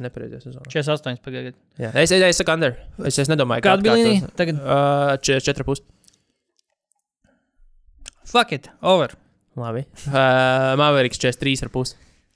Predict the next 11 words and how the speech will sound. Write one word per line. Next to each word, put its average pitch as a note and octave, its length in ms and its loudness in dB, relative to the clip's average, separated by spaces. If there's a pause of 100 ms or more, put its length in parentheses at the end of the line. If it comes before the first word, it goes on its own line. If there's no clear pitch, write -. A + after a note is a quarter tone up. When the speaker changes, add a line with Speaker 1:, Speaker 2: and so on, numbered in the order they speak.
(160)
Speaker 2:
O, C3 140 -6 (240)
jā. A#2+ 180 -12 (460)
Šo C3 200 -10
es B2 140 -10
gaidīju. B2 400 -8
Under. C3 400 -2
<laughs> - 60 -20 (840)
Es, C#4 140 2 (100)
es, - 220 -2 (180)
man, B3+ 220 2 (920)
es, A3 140 2